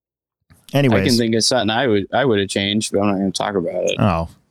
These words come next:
Speaker 1: <laughs>
Speaker 2: I beat Tom Rennerneck by one spot to get it, to win an award at that one in Mod two
Speaker 1: Yeah.
Speaker 2: wheel.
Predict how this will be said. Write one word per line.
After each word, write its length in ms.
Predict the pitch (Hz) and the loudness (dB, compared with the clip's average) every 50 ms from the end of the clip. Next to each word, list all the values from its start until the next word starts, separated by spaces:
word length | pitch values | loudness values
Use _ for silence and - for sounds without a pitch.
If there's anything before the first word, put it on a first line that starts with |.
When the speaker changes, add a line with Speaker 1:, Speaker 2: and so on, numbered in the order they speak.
| _ _ _ - _ _ _ _ _ _ _ _ _ _ - - - | _ _ _ -20 _ _ _ _ _ _ _ _ _ _ -10 -6 -6
Speaker 1:
<laughs> 640 | 156 - - - - 160 185 - - 160 - - - - _ _ _ _ _ _ _ _ _ _ _ _ | -4 0 0 0 0 0 -2 -2 -2 -4 -4 -6 -8 -10 _ _ _ _ _ _ _ _ _ _ _ _
Speaker 2:
I 100 | - 135 | -2 0
beat 180 | 147 180 180 - | 0 0 0 0
Tom 200 | - 175 170 156 | -2 -2 0 -2
Rennerneck 340 | 151 151 165 165 147 127 - | -2 -2 -4 -4 -6 -6 -4
by 100 | - 120 | -4 -4
one 240 | 113 107 120 120 120 | -2 -2 -2 -2 -2
spot 320 | - - 123 123 117 - | -2 -2 -2 -4 -4 -4
to 60 | 101 92 | -4 -4
get 120 | 107 98 | -4 -4
it, 120 | 73 - | -4 -4
to 120 | - 98 98 | -4 -4 -2
win 160 | 95 107 107 | 0 0 0
an 80 | 101 95 | 0 0
award 260 | 92 92 101 104 95 | 0 -2 -2 -4 -6
at 80 | 87 | -6
that 180 | - 90 92 98 | -6 -6 -6 -6
one 180 | 85 85 82 - _ _ _ _ _ _ | -8 -8 -10 -12 _ _ _ _ _ _
in 120 | 98 98 | 0 2
Mod 200 | 95 92 92 87 | 2 2 2 0
two 80 | - 117 | 0 -2
Speaker 1:
Yeah. 140 | 104 - - | 0 0 -2
Speaker 2:
wheel. 180 | 90 90 - | -4 -6 -10